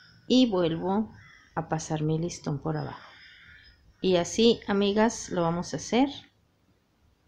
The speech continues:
hasta terminar todo, todo nuestro, eh,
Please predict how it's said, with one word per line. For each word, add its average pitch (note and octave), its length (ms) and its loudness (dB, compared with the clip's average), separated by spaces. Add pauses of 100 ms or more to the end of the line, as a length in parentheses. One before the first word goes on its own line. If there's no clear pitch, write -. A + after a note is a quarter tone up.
(800)
hasta G3+ 340 -4
terminar E3+ 720 -2 (420)
todo, F#3+ 360 2
todo F#3+ 580 -2 (1200)
nuestro, F3 760 -2 (480)
eh, C#3+ 640 -2